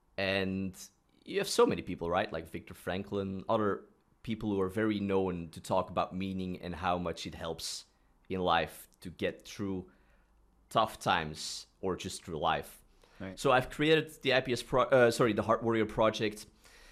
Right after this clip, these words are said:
Speaker 1: um, 'cause it felt, it, it just felt meaningful f-, f-, to do.
Speaker 2: Mm.
Speaker 1: Uh, I wanted to connect more with people like you,
Speaker 2: Mm.
Speaker 1: with other people,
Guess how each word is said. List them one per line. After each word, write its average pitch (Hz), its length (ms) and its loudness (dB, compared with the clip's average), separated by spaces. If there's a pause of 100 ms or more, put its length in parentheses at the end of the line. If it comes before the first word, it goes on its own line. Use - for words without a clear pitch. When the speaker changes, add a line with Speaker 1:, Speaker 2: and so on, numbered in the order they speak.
(880)
Speaker 1:
um, 135 560 2 (560)
'cause 139 160 0
it 135 60 -8
felt, - 360 4
it, 127 180 -4
it - 80 -10
just 151 260 -4
felt 180 200 0
meaningful 117 480 0
f-, - 380 -18 (120)
f-, - 180 -18
to 117 120 -4
do. 110 380 0 (380)
Speaker 2:
Mm. 104 260 -2 (100)
Speaker 1:
Uh, 101 580 0 (160)
I 113 100 0
wanted 113 220 2
to - 60 -10
connect 120 280 -2
more 123 160 4
with 113 160 -2
people 120 260 -2
like 104 240 2
you, 123 300 -4 (320)
Speaker 2:
Mm. 98 220 -6
Speaker 1:
with 104 100 0
other 117 200 6
people, 117 600 0